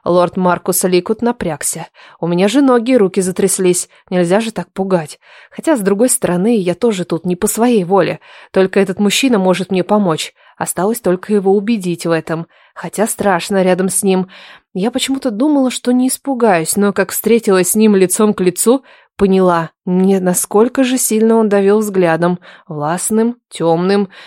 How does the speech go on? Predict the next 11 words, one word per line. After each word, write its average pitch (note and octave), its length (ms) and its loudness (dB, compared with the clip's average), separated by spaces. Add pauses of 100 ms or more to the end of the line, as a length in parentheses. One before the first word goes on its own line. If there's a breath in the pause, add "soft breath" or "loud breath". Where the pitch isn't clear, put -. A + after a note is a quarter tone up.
(160 loud breath)
Не G3 220 2
зря G#3 340 4
его A3 160 2
многие G3+ 340 4
боялись. F3 600 0 (280 loud breath)
Но F3+ 140 2
моя F#3 320 2
жизнь G#3 360 2
зависела G3+ 560 2
от G3+ 100 0
него. G3+ 380 2